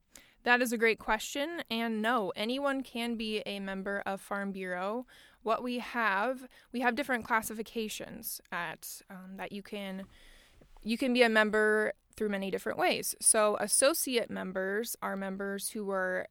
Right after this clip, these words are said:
not farmers, don't have farm income, so they are one classification. Then we have our farmer member classification, and that's classification, um,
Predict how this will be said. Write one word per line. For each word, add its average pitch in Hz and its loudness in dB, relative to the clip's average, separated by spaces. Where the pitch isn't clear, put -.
not 196 -4
farmers, 202 -4
don't 196 -6
have 196 -8
farm 196 -6
income, 196 -6
so - -6
they 196 0
are 196 0
one 190 -4
classification. 196 -6
Then 208 -4
we 208 -4
have 220 4
our 190 -2
farmer 196 0
member 185 -4
classification, 190 -4
and 196 -6
that's 175 -2
classification, 226 -8
um, 196 -10